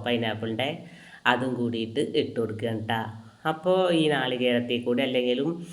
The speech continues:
വേറെ ആയിട്ടും ഇതുപോലെ കുറച്ച് അരച്ച് ചേർക്കുമ്പോ നല്ലൊരു ഫ്ലേവറാട്ടോ നമ്മളെ പച്ചടി. അപ്പോ ആ കൂട്ട് ഞാൻ ഈ വെന്ത പൈനാപ്പിളിലേക്ക് ഒഴിച്ച് കൊടുത്തിട്ടുണ്ട് ട്ടോ, നമ്മൾ അരപ്പ്. അപ്പോ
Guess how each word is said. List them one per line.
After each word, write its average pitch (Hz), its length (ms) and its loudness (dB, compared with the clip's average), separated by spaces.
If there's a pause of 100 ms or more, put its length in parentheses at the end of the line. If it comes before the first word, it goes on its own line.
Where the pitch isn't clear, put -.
(220)
വേറെ 120 380 4
ആയിട്ടും 131 400 2
ഇതുപോലെ 123 680 0
കുറച്ച് 131 480 -2 (100)
അരച്ച് 113 480 0
ചേർക്കുമ്പോ 117 680 2 (200)
നല്ലൊരു 147 640 -2
ഫ്ലേവറാട്ടോ 131 680 0
നമ്മളെ 123 360 0
പച്ചടി. 127 520 -2 (720)
അപ്പോ 117 260 -2 (200)
ആ 120 160 4
കൂട്ട് 120 420 -2
ഞാൻ 120 260 2 (240)
ഈ 127 160 -4
വെന്ത 113 460 0 (360)
പൈനാപ്പിളിലേക്ക് 107 720 -2
ഒഴിച്ച് 123 260 0
കൊടുത്തിട്ടുണ്ട് 110 520 -6
ട്ടോ, 104 100 -4
നമ്മൾ 113 240 -2
അരപ്പ്. 123 460 0 (1300)
അപ്പോ 139 280 2